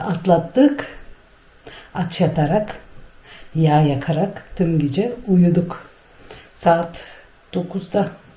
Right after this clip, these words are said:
gittim yatağa. On oldu uyana kadar büyük ihtimalle. Onu bile geçmiş olabilir. Bayağı bir denendim.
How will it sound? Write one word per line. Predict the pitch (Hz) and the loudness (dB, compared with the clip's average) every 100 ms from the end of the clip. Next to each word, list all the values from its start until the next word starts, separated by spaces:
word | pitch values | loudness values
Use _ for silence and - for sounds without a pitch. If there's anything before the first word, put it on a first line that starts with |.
| _ _ _ - 156 | _ _ _ -18 -18
gittim | - - 147 | -12 -6 -4
yatağa. | 151 135 170 214 - _ _ _ _ _ _ _ _ _ _ - - _ _ - | -4 -2 -2 -4 -8 _ _ _ _ _ _ _ _ _ _ -20 -20 _ _ 0
On | 226 | 4
oldu | 202 180 170 208 | 8 8 6 2
uyana | 170 143 143 | 2 2 0
kadar | 143 139 135 | -2 -2 -2
büyük | 156 156 | -4 -4
ihtimalle. | - 151 156 160 | -8 -2 0 2
Onu | 180 180 | 2 2
bile | 175 156 | 0 -2
geçmiş | 156 156 - - | -2 -4 -8 -4
olabilir. | 175 160 160 208 - - - - - - _ | 0 0 -4 -8 -12 -20 -20 -20 -20 -20 _
Bayağı | 151 170 156 147 | 0 4 4 2
bir | 202 202 - - | 0 -2 -6 -14
denendim. | 156 156 151 139 131 139 | -4 -2 0 0 -2 -6